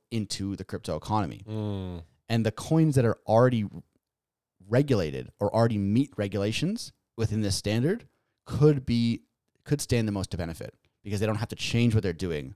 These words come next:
Speaker 1: which some layer ones and layer twos might have to.
Speaker 2: Yeah, and if they're not future-proof blockchains like a Casper or one of these other ones, they're gonna spend a lot of time doing some development. You know, even maybe the way that Ethereum has to go through this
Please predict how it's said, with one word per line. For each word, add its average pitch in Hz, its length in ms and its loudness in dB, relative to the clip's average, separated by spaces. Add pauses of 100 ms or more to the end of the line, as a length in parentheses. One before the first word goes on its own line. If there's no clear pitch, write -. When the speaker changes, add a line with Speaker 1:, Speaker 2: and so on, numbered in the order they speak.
Speaker 1:
which - 200 -6
some 90 240 -2
layer 90 220 0
ones 90 260 -2
and 90 80 -6
layer 80 140 -4
twos 90 240 -6
might 87 120 -6
have 113 220 -2
to. - 140 -12 (100)
Speaker 2:
Yeah, 92 300 -2
and 101 100 -6
if 104 120 -4
they're 104 80 -6
not 104 200 0
future-proof 101 580 -8
blockchains 110 600 0
like 90 140 -4
a 87 80 -10
Casper 117 760 0 (640)
or 104 120 -4
one 101 120 -2
of 98 40 -6
these 95 140 -4
other 160 180 4
ones, 101 540 -2 (600)
they're 107 180 -10
gonna 135 140 2
spend 123 220 2
a 113 40 4
lot 107 280 4
of 107 100 2
time 113 320 -2
doing 104 240 -2
some 98 180 -8
development. 101 520 -4
You 104 80 -8
know, 98 280 -4
even 107 280 -8 (100)
maybe 110 220 -4
the 92 180 -8
way 101 180 0
that 92 200 -4
Ethereum 101 360 -4
has 98 180 -4
to 101 80 -8
go 95 200 -6
through 92 300 -8
this 92 340 -8